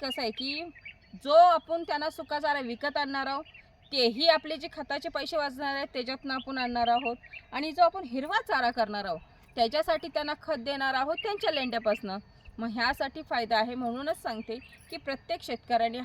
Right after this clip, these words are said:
हा मात्र, अ, आपल्या खताचा ब्रँड केला पाहिजे, आणि रिझल्ट तर मात्र खरोखरच चांगला येणार आहे. अ, कारण की आपली जी जनावरं आहेत आणि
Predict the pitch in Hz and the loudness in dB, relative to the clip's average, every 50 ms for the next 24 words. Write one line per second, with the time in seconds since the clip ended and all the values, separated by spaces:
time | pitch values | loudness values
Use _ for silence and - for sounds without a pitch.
0 | 220 - 277 302 294 277 247 240 - - 233 254 262 262 262 254 240 214 208 208 | -10 -8 -6 -6 -4 -2 -2 -4 -4 -4 -8 -6 -6 -4 -2 2 4 4 4 4
1 | 202 - - 208 202 - 254 262 - 262 240 - 240 240 - 269 233 214 226 233 | 2 0 -6 -8 -8 -6 -6 -6 -6 -6 -6 -6 -6 -6 -4 -6 -6 -2 2 2
2 | 226 226 233 240 - - 220 214 220 226 226 247 240 226 208 - 247 269 - - | 2 2 0 -4 -4 -4 -2 0 0 0 0 0 -4 -4 -4 -6 -10 -10 -12 -16
3 | - - - - - - 214 226 226 214 202 220 233 208 240 247 254 - - 269 | -20 -20 -20 -20 -12 -6 -4 -2 -2 -2 -2 -2 -2 -4 -4 -8 -8 -6 -6 -6
4 | 262 262 240 226 - 233 247 - - - 247 226 220 - 262 254 - - - 247 | -4 -2 -4 -4 -4 -6 -10 -10 -8 -6 -4 -4 -4 -4 -6 -8 -8 -8 -6 -6
5 | 208 196 190 196 196 190 190 185 185 185 185 185 196 214 226 254 - - - - | -6 -4 -2 -2 -2 -2 -2 -4 -6 -4 -4 -4 -4 -6 -6 -8 -8 -14 -20 -20
6 | - - - - - 196 202 240 233 233 240 247 240 - 277 277 302 311 320 302 | -20 -20 -18 -12 -12 -8 -2 0 0 0 0 -4 -6 -8 -8 -10 -8 -10 -12 -14
7 | - - - 202 214 220 - - 262 285 294 269 302 320 247 247 233 226 226 233 | -16 -10 -4 -2 -2 -2 -2 -4 -6 -6 -6 -6 -6 -8 -4 -2 -2 0 0 0
8 | 233 233 233 247 233 226 226 226 185 - - 170 185 | 0 0 0 2 2 2 2 0 -4 -2 -2 -2 -2